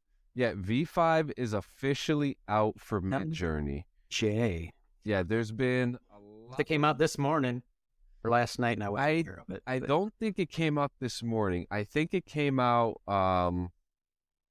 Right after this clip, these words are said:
Speaker 1: well, I'm trying to really
Speaker 2: The man, very recent.
Speaker 1: It,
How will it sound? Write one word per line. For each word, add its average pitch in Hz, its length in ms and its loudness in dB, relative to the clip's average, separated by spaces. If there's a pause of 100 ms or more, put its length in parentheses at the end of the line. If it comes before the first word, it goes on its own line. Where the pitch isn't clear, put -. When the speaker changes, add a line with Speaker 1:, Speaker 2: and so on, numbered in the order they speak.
(2250)
Speaker 1:
well, 87 180 -8
I'm 69 120 -4
trying 92 420 0 (100)
to 87 80 0 (300)
really 90 600 -20
Speaker 2:
The - 80 -6
man, 82 320 -8
very 135 320 4
recent. 107 520 0
Speaker 1:
It, 107 80 -10